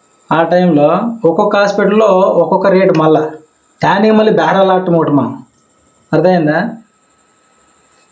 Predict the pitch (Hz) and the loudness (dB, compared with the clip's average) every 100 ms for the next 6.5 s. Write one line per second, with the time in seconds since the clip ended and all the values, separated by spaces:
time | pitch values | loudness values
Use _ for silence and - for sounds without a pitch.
0 | - 160 208 240 240 233 233 233 226 214 | -2 0 2 2 2 0 0 -2 0 0
1 | 202 208 190 185 190 185 196 185 175 175 | 0 0 2 2 4 2 2 2 0 0
2 | 175 - 151 151 160 175 160 135 127 - | 0 0 0 2 2 2 0 -2 -8 -10
3 | - - _ 165 160 196 151 170 196 - | -14 -18 _ -2 0 0 0 0 -2 -6
4 | - - - 185 202 196 196 202 170 180 | -12 -20 -2 0 2 2 2 0 2 2
5 | 202 190 180 208 - - _ 156 165 202 | 2 2 0 -2 -8 -20 _ 0 2 2
6 | 196 202 190 175 185 | 0 -2 0 2 2